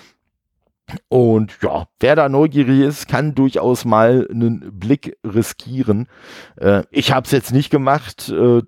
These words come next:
denn da kam dann etwas, äh, dazwischen.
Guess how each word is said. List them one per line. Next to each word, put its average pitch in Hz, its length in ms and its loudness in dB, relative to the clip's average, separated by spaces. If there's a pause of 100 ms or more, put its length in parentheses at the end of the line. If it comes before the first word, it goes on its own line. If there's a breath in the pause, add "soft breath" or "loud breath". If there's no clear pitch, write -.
denn 139 460 -2 (880)
da - 140 -6
kam 107 320 -2
dann 107 180 2
etwas, - 600 -2
äh, 95 520 0 (240)
dazwischen. 110 720 -2